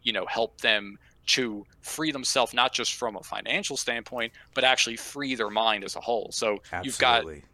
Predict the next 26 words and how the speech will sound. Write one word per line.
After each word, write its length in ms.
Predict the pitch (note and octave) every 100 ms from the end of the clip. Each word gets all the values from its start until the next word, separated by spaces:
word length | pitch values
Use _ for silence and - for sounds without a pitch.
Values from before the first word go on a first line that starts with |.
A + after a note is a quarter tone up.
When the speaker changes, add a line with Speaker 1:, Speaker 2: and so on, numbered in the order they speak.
| _
Speaker 1:
these, 420 | D3+ C3+ A#2 - - - _ -
crypto 440 | E3 E3+ D3+ C3+
in 80 | A2+
a 40 |
sense 280 | - C#3 B2
for 100 | A2+
me 200 | A#2 C#3
is 120 | G#2
c-, 100 | - -
sort 240 | - D3
of 80 | A2+
like 200 | A2+ G2+
a 60 | F#2+
liberation 680 | G#2+ C3+ G2+ B2+ A#2 G2
tool. 340 | - G#2+ - -
It's 160 | C3 -
a, 160 | A2+ G2 _ - - _ _ -
it 100 | -
doesn't 240 | D3 B2
just 220 | B2+ -
free 200 | - C3
you 120 | A#2+ G#2+
financially, 760 | - G#2 C#3+ D3 G#2+ G2+ G2 A2
it 100 | -
frees 480 | - A#2 A2+ G#2+
you, 360 | A2+ A2 G#2